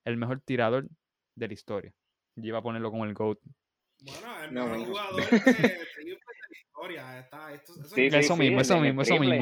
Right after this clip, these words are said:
Speaker 1: mismo.
Speaker 3: No, claro, claro.
Speaker 2: el mejor,
Speaker 3: Este
Speaker 2: el mejor tirador de la historia de la N B A. No hay break.
Speaker 1: Exactamente.
Speaker 2: No, y te voy a decir más, mano, em, desde mi,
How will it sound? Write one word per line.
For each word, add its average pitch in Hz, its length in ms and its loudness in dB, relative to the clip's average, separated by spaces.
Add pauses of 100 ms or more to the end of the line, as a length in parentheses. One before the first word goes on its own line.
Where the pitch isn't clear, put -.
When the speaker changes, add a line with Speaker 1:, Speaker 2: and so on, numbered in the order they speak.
(160)
Speaker 1:
mismo. 139 220 0
Speaker 3:
No, 127 60 -4
claro, 120 320 2
claro. 107 340 -4 (480)
Speaker 2:
el 135 80 -8
mejor, 139 180 -4 (140)
Speaker 3:
Este 120 260 2
Speaker 2:
el 98 80 -10
mejor - 640 -20 (560)
tirador 151 460 -14
de 175 80 -16
la 160 40 -16
historia 139 340 -18
de 135 100 -14
la 117 80 -18
N 120 100 -20
B 117 180 -20
A. - 320 -20
No 113 60 -20
hay 113 80 -20
break. 104 220 -20 (1200)
Speaker 1:
Exactamente. 110 760 -6
Speaker 2:
No, - 0 -
y - 0 -
te - 40 -
voy 165 100 -12
a - 20 -16
decir 165 280 -16
más, 147 120 -16
mano, 151 480 -14
em, 151 340 -18
desde 160 260 -14
mi, 165 240 -14